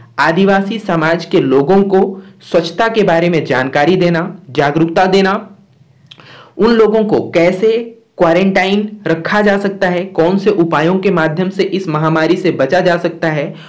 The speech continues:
उनके बारे में जागरूक करने में इस संस्थान ने मुख्य भूमिका निभाई है। कुछ अन्य महत्वपूर्ण बातों पर यदि हम ध्यान दें तो फ्रेंड्स,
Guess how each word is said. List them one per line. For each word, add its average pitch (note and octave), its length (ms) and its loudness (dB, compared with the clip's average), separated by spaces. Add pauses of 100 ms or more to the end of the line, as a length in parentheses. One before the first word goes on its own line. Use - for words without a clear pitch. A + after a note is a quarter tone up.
(140)
उनके G#3 420 2
बारे F3 340 2
में B2+ 320 -2 (100)
जागरूक D#3+ 500 0
करने F#3+ 280 2
में D3+ 240 -4 (200)
इस G#3 180 -2
संस्थान F3 460 -2
ने D3+ 120 0
मुख्य D#3 320 -2
भूमिका D3 540 -4 (180)
निभाई D3 420 0
है। B2 160 -2 (1040)
कुछ A3+ 160 0
अन्य G#3+ 280 0
महत्वपूर्ण G3+ 800 0
बातों F#3+ 300 0
पर F3+ 160 0
यदि E3+ 220 2
हम E3+ 160 0
ध्यान E3 340 -2
दें E3+ 340 -6
तो F3 120 0
फ्रेंड्स, G3 440 -4